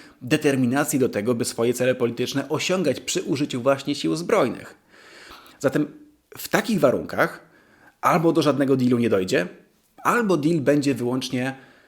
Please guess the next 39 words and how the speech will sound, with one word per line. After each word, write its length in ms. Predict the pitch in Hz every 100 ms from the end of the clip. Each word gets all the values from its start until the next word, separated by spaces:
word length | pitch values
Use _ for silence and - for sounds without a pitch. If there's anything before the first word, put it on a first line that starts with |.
| _ _ _ _ _ _
przystankiem, 580 | - 156 165 147 - 95
przystankiem 720 | - 123 127 120 113 113 110
przed 260 | - 120 - _ _ _ _
kolejną 420 | - 131 135 135
fazą, 440 | - 120 113 107 104 - - _ -
mm, 520 | 113 110 107 107 - -
gry 320 | 110 117 147
o 300 | 151 139 -
przyszłość 540 | - - 147 156 147 -
naszej 400 | 123 131 143 135
części 360 | 127 127 127
kontynentu 520 | 120 117 110 110 110 127
i 80 |
przy-, 260 | 127 147 -
o 80 | 147
przyszłość 320 | 175 - 170
tak 160 | 165 156
naprawdę 400 | 147 143 131 131 - -
całej 280 | 110 107
Europy. 380 | - 104 - - - - - -
Tyle 160 | 151
że 120 | 139
te 300 | 135 - 196
warunki 500 | 233 185 117 101 104
mogą 400 | 101 104 113 127
się 160 | 123 131
dynamicznie 600 | 123 113 101 101 - 101
zmienić, 440 | 98 101 82 -
więc 300 | - 104 104
tej 120 | - 104
dyskusji 420 | 104 - 170 165
na 60 |
temat 220 | 127 123 120
tego, 180 | 123
jak 160 | 123 120
może 220 | 120 120
wyglądać 440 | 113 117 135 131 -
kształtowanie 500 | - 117 113 123 123
się 200 | 123